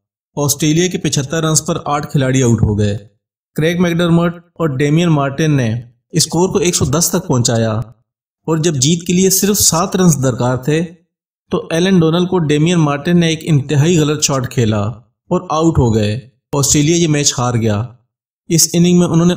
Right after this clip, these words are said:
उनसठ गेंदों पर छह runs बनाए। उनकी इस inning और इस गलत shot ने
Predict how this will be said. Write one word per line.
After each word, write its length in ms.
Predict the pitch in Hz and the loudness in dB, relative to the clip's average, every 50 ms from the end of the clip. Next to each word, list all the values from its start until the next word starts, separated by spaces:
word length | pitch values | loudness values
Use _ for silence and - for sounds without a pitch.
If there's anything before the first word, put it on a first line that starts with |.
| 180 | 0
उनसठ 300 | - 170 165 - - 190 170 | 2 2 2 4 2 0 0
गेंदों 280 | 151 156 151 156 165 | 0 0 0 0 0
पर 220 | 160 175 170 165 175 | 0 -2 -4 -2 0
छह 260 | - - - 165 165 | 0 2 2 2 2
runs 200 | 165 160 156 139 123 | 2 2 2 2 2
बनाए। 420 | 117 123 117 117 113 107 107 107 123 127 - - _ _ _ _ _ _ _ _ _ - | 2 2 0 0 0 0 -2 -2 -4 -6 -10 -18 _ _ _ _ _ _ _ _ _ 0
उनकी 220 | 170 180 170 196 175 - 180 | 2 2 2 0 -2 -2 0
इस 180 | 202 208 202 - - | 0 0 0 0 2
inning 420 | 196 170 170 175 185 185 180 185 - | 2 2 4 4 2 2 0 0 -2
और 160 | 180 180 175 - | -2 -2 0 0
इस 140 | 196 - - - | -2 0 0 0
गलत 160 | 156 165 180 170 | 0 -2 0 0
shot 340 | - 165 151 147 147 139 147 | 0 0 0 -2 -2 -2 -2
ने 100 | 160 | -4